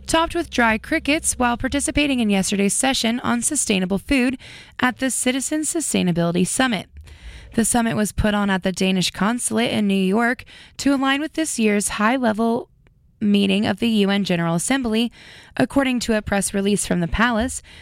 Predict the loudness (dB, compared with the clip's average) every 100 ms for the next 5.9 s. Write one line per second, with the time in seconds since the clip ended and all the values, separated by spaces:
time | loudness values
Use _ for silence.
0 | -6 -4 2 2 2 0 0 -2 -2 0
1 | 2 0 0 0 0 0 0 2 0 2
2 | 2 2 2 -2 -4 -2 0 0 -2 -4
3 | 0 0 0 0 2 0 -2 -18 -18 -2
4 | 2 2 2 2 2 -2 -2 -4 0 0
5 | 0 0 -2 -2 -2 -2 -2 -4